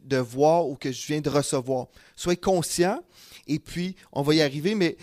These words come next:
vous pouvez même avoir un carnet pour écrire ces choses-là. On va y revenir. OK.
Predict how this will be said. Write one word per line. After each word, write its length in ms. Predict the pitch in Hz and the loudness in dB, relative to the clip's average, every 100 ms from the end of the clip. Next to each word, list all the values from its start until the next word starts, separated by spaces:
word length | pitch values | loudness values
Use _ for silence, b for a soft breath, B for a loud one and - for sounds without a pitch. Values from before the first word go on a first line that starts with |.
| 151 | -18
vous 60 | 165 | -6
pouvez 160 | 175 175 | 0 0
même 200 | 202 - | 0 0
avoir 240 | 156 170 | 2 2
un 80 | 165 | 0
carnet 480 | - 165 139 147 170 | 0 -2 -2 -4 -4
pour 180 | - - | -6 -6
écrire 440 | 165 - - 185 - | -6 -4 -6 -6 -8
ces 120 | 131 | -10
choses-là. 460 | - 131 117 117 117 _ _ _ _ _ | -8 -8 -10 -12 -14 _ _ _ _ _
On 60 | 131 | -2
va 140 | 139 | 0
y 60 | 131 | 0
revenir. 320 | 131 123 117 - - - B B B - | -2 -2 -8 -14 -20 -20 B B B -8
OK. 220 | 135 | -6